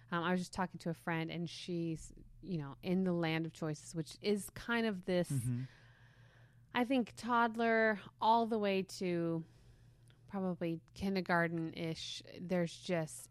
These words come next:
Speaker 1: endless choices. And I give choice. I mean, we're faced with choices every day, all day long, but just in every single thing. And I don't ever start bedtime at five minutes before bedtime.
Speaker 2: Right.
Speaker 1: So
Speaker 2: Yeah.
Speaker 1: strategically,
Speaker 2: Yeah.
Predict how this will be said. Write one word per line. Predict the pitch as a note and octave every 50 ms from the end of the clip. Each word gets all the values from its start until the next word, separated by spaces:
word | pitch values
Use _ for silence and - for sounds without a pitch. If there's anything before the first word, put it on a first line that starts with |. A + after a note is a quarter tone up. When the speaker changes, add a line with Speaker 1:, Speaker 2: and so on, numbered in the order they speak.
| - -
Speaker 1:
endless | E3+ F#3 F#3 F3+ F3+ E3+ D#3+ D#3+ -
choices. | - F3 D#3+ - - - -
And | A3 C4 C4+
I | C4+ C4 C4
give | B3 A3+ C4 C4 G#3+ -
choice. | - G#3 G3 F#3 -
I | G#3+
mean, | G#3 G#3 G#3
we're | G#3 G#3+ G#3+ G3+
faced | - - - - G3+ G3 F#3
with | - F3
choices | - - E3+ D#3+ D#3+ D#3+ D#3+ - - - - -
every | E3+ F3+ E3+ E3
day, | D#3+ D3+ D3+
all | D3+ D#3 D#3
day | D#3 D3+ D3+
long, | D3+ D3 C#3+ C#3+ - - - - - - - -
but | F3 E3+ G3 F#3+ F3 E3+ - - F#3
just | - G3 F#3 F3 - - -
in | - F#3 F3 F3 -
every | - F3 E3 F3 E3+ D3+
single | - E3 D#3 D3 D3 D3 - -
thing. | D#3+ D3 C#3 C#3 - -
And | - F#3 - -
I | F#3+ G#3 A3+ B3+ C4+ C#4
don't | A3 - A3+ G#3+ G#3+ - - - -
ever | F3+ F3+ F3+ G3+ G3+ G3
start | F#3+ - - G#3 F#3 F#3 F#3 F#3
bedtime | F3 D#3+ E3 - - F3 F3 F3 - - -
at | E3+ D#3 D#3 - - - - - - - - - - - - - -
five | - E3 D#3+
minutes | D#3+ D3+ D3+ -
before | - - - E3 -
bedtime. | - G#2+ A2 - G#2+ G2+ E3+ - - - - E3+
Speaker 2:
Right. | C#3 A#2 A2 G#2 D#2 - - - - - -
Speaker 1:
So | - - G#3+ G#3
Speaker 2:
Yeah. | G3+
Speaker 1:
strategically, | F#3+ - - - G#3+ G3+ - F4 E4 C4+ F#3 E3 - E3 D#3 D3 D3 D#3+ - - - - A#2+
Speaker 2:
Yeah. | A2+ G#2+ -